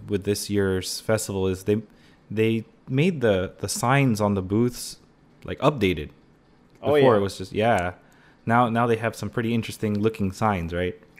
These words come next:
Speaker 2: I thought they were very creative this year. Like, they're definitely up their creativity and artistic flair on each of the,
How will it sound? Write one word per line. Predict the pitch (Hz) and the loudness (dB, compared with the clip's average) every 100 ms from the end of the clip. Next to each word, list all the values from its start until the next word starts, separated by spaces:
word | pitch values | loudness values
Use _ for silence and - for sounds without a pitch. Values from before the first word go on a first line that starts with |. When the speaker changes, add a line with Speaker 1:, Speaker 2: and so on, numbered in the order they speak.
| - | 0
Speaker 2:
I | 127 196 | 4 6
thought | 208 190 175 - | 6 6 6 4
they | 156 | 2
were | 160 147 | 4 4
very | 131 151 175 | 6 6 6
creative | 143 143 131 127 113 101 - | 2 0 0 0 0 -4 -4
this | 123 - 120 | -4 -2 -2
year. | 113 110 98 - | -2 -4 -6 -10
Like, | 123 117 - | -2 -2 0
they're | 131 127 | 2 6
definitely | 147 147 165 160 147 143 _ _ | 6 6 6 6 4 -2 _ _
up | 147 - - | 0 2 4
their | 139 135 127 123 117 _ | 6 6 4 2 -2 _
creativity | - 143 139 135 143 131 131 131 | -2 4 4 4 0 0 2 2
and | 123 120 | 0 -2
artistic | 123 120 - 123 131 120 - | -4 -4 -6 -4 -4 -4 -8
flair | - 123 117 113 113 | -2 0 2 0 -2
on | 113 | -4
each | 127 123 - | -4 -6 -4
of | 117 | -4
the, | 113 113 110 | -2 -4 -6